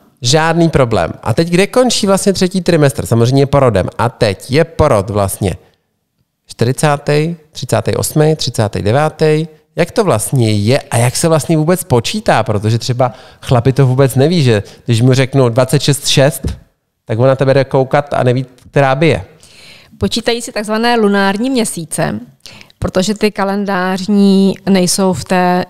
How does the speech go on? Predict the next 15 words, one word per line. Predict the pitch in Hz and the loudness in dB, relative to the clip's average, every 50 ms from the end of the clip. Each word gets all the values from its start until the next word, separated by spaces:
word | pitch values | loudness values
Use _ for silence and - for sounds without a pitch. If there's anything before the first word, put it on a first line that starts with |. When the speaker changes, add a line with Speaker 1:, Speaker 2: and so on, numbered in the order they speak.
| - | -6
Speaker 2:
žádoucí | 185 190 180 170 170 185 180 - 220 202 | -2 0 0 0 0 -2 -2 -2 -4 -4
koleraci, | - - 170 170 165 156 143 - - 165 156 - | -2 -2 -2 0 0 -2 -4 -6 -10 -12 -12 -12
že | - - 160 | -10 -10 -8
jo? | 160 160 | -8 -8
Tam | - 175 170 | -6 -4 -4
je | 175 | -2
vždycky | 165 175 - - - 190 | -4 -4 -6 -2 -4 -2
nějaký | 175 175 175 170 - 208 | -2 -2 -6 -8 -6 -4
ten | 170 208 202 214 | -2 0 2 2
den | 240 247 | 2 2
navíc. | 220 190 160 175 196 254 - - - - - - - - - - | 0 0 -2 -6 -8 -10 -12 -14 -18 -18 -18 -18 -18 -18 -16 -12
Čili | - - 226 226 | -10 -6 -4 -4
je | 220 | -4
to | 220 233 | -4 -4
vlastně | 214 226 220 - 247 233 226 | -6 -6 -6 -6 -6 -6 -6